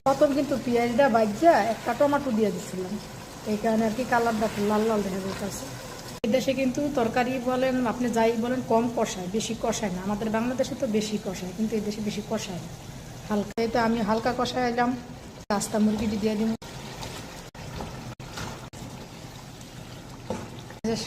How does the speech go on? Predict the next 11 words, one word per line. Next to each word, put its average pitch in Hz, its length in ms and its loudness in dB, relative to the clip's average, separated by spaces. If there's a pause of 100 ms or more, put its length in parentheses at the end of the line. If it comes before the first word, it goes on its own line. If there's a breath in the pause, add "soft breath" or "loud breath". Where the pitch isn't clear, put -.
সামান্য 247 340 4
একটু 262 180 -4
উল্টাই 202 320 4
দিলাম। 226 220 4 (840)
আর 208 160 4
আমগো 233 180 2 (100)
বাংলাদেশ 262 360 4
হলে 220 200 2
তো 254 100 4
হালকা 240 260 4
ভাজা 202 180 4